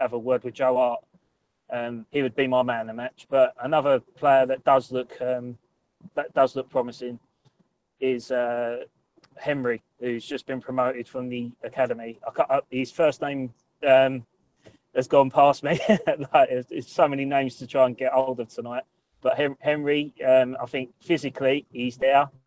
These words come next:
Again, like Martinez, he's a boy in a man's body. Um, very strong on the ball, very quick. And I was talking to a few of the guys over at, uh, Dagenham Redbridge today, and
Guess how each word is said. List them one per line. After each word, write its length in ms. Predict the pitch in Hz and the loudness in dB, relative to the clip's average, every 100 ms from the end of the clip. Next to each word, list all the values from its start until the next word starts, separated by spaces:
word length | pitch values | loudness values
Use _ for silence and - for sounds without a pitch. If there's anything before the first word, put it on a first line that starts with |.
| _ _ _ - | _ _ _ -12
Again, 320 | 113 131 127 | -2 -2 0
like 160 | 127 | 0
Martinez, 640 | 131 127 - 131 131 135 127 _ 123 | 2 0 -2 -8 -6 -6 -8 _ -16
he's 240 | 123 117 | -14 -12
a 40 | |
boy 240 | - 135 127 | -8 -4 -4
in 60 | |
a 40 | 120 | -6
man's 260 | 127 120 | -10 -12
body. 360 | - 131 131 123 _ _ - _ _ _ | -4 -2 -2 -4 _ _ -20 _ _ _
Um, 460 | 123 120 120 117 113 _ _ _ | -4 -4 -4 -8 -16 _ _ _
very 260 | 151 143 127 | 0 0 0
strong 380 | - 143 127 | -2 0 0
on 80 | 123 | 0
the 60 | 120 | -4
ball, 500 | 135 131 131 123 123 _ _ - | 2 2 2 0 -6 _ _ -2
very 240 | 143 127 | 0 0
quick. 580 | - - 131 - - _ _ _ _ 131 | -4 -4 -4 -4 -14 _ _ _ _ -4
And 260 | 123 120 | -2 2
I 60 | 135 | 0
was 160 | 123 | 2
talking 220 | - 127 - | -6 -6 -6
to 120 | 135 | -10
a 40 | |
few 200 | - 135 | -6 -4
of 80 | 123 | -2
the 100 | 117 | -2
guys 360 | 135 127 120 123 | 4 4 4 -2
over 280 | 123 123 | -2 -2
at, 140 | 123 - | -6 -4
uh, 540 | 123 120 120 120 117 113 131 | -6 -4 -2 -2 -2 -4 -4
Dagenham 280 | 117 123 | -4 -6
Redbridge 400 | 123 117 117 - | -4 -4 -8 -14
today, 400 | 127 120 123 117 | -8 -4 -2 -4
and 160 | 117 | -6